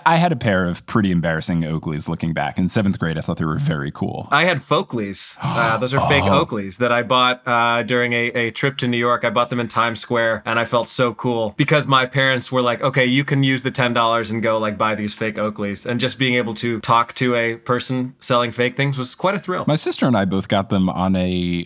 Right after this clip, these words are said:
Speaker 1: family vacation to Washington, D C, I believe, and we got matching fake Oakleys, and the logo rubbed off in, like, two days. So.
Speaker 2: And then you got a, a, a hoodie that said F B I with the acronym Female Body Inspector?
Speaker 1: Thankfully,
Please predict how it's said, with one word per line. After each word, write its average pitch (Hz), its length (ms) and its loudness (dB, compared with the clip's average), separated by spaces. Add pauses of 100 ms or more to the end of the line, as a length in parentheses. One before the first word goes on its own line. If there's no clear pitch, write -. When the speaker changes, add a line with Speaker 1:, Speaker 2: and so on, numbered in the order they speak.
Speaker 1:
family 135 420 2
vacation 127 520 0
to 104 480 2
Washington, 135 600 2
D 135 160 2
C, 120 320 2
I 80 80 -2
believe, 82 480 -2
and 85 140 2
we 85 100 0
got 85 400 0
matching 113 520 2
fake 113 260 0
Oakleys, 90 540 0
and 90 200 2
the 87 260 0
logo 98 420 2
rubbed 90 300 0
off 85 200 0
in, 87 100 0
like, 78 200 -4
two 85 160 0
days. - 260 -6
So. - 180 -2
Speaker 2:
And 131 160 0
then 139 140 2
you 139 80 2
got 135 180 2
a, 127 220 0
a, 123 380 0
a - 20 0
hoodie 131 280 2
that 127 180 -2
said 120 140 0
F 117 260 -2
B 113 140 0
I 117 360 -2
with 117 180 -6
the 120 60 -2
acronym 110 420 -2
Female 113 340 0
Body 107 260 0
Inspector? 123 420 -4
Speaker 1:
Thankfully, 277 640 2